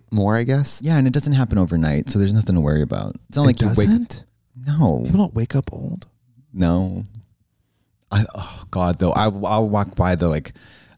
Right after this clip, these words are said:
Speaker 2: um, wherever, and I'll see a, a, a, my reflection in the mirror, and I'll, like, scream.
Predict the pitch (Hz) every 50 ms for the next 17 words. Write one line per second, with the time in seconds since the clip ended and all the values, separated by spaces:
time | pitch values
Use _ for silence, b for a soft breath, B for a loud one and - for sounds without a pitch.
0 | B _ 90 85 80 80 80 78 78 73 - - 95 95 92 90 87 95 90 87
1 | 85 80 - 95 92 87 82 - - - 90 85 82 78 - - 80 92 82 -
2 | _ - _ _ _ _ 107 101 92 90 90 - - 95 - - - 104 95 92
3 | 87 87 87 85 85 90 85 78 78 76 73 - - - - - - - - -
4 | - - - 90 82 85 82 76 71 71 64 64 -